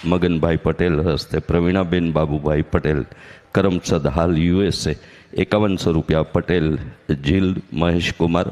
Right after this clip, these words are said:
આણંદ હાલ કેનેડા, દસ હજાર રૂપિયા સ્વર્ગસ્થ વિનોદકુમાર અશોકભાઈ વાસવાણી હસ્તે ધ્રુવ વિનોદકુમાર વાસવાણી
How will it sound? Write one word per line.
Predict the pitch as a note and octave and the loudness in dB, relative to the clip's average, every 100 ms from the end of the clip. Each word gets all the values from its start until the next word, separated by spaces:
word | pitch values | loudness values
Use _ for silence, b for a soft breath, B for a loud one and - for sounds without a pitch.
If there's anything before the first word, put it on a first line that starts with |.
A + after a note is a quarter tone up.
| - D#2+ | -6 -2
આણંદ | F2 F#2 D2 C#2 C#2+ - | 0 2 -2 -2 -4 -2
હાલ | D#2+ E2+ D#2+ | 0 2 0
કેનેડા, | - F#2 F2 F#2+ C#2 C#2 - B B B - | 0 0 2 2 0 -2 -8 B B B 0
દસ | G2 - | 0 2
હજાર | F#2+ F2 | 2 2
રૂપિયા | F2 - F2+ | 0 0 -2
સ્વર્ગસ્થ | A2 - F2 E2 E2+ E2 | 0 -2 0 0 -2 0
વિનોદકુમાર | E2 E2+ F#2 - E2 E2 D#2+ - B B B | 0 0 -2 -2 0 0 -2 -6 B B B
અશોકભાઈ | - - E2+ D#2 F2 D#2+ | -2 0 0 0 0 0
વાસવાણી | D#2+ D2+ - F#2 F2+ D2+ C#2 - | 0 0 0 0 0 -2 -6 -2
હસ્તે | D#2 D2 - D#2+ | -2 0 -2 -2
ધ્રુવ | - F#2+ G2 D#2 D2 - | 0 0 2 -2 -8 -4
વિનોદકુમાર | E2+ E2+ E2+ E2+ D#2+ D#2 | -2 0 -2 0 0 2
વાસવાણી | D2+ D2 - F2 F2+ C#2+ | 0 0 -2 -2 0 -2